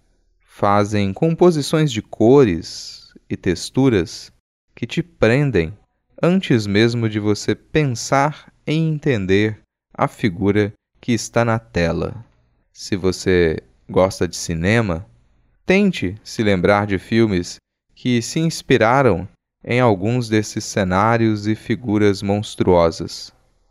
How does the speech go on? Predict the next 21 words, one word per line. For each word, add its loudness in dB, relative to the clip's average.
Pode 2
ter -2
certeza 2
de -4
que -2
não 0
são -6
poucos 0
os -4
exemplos. -4
Essa 0
mesma 2
sugestão 0
vale 0
para 4
as -2
referências 2
em 0
capas -2
de -2
livros, -2